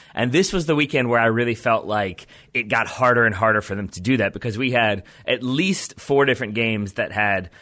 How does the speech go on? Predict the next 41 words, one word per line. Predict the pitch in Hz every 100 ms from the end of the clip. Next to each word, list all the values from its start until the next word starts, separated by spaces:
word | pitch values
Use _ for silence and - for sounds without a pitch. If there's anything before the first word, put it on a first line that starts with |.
| - -
uh, | - 113 -
that | 135 135
were | 120 135 127
strongly | - 123 117 113
impacted, | 104 104 - 104
or |
at | 110
least | 113 101 -
somewhat | 165 143 127
impacted | 113 107 98 - 92 -
by | 101 110 104
V | 92 98
A | 92 90
R. | 95 87 82 - - _ -
Uh, | 123 -
Ryan, | 131 175 196 190 147
was, | 160 160 151
was | 139 143 127
this | 175 185
the | 208
same | 190 220 208
for | 185
you, | 160 190 254 262
or | 226 160 156
are, | 113
are | 135 139
you | 160 147
still | 151 139
sort | 147 131
of |
feeling | - 135 123
the | 117
same | 120 117 113 113 -
about | 110 98
V | 107 104 98
A |
R | 101 98
as | 90 87
you | 95
ever | 92 80
were? | 73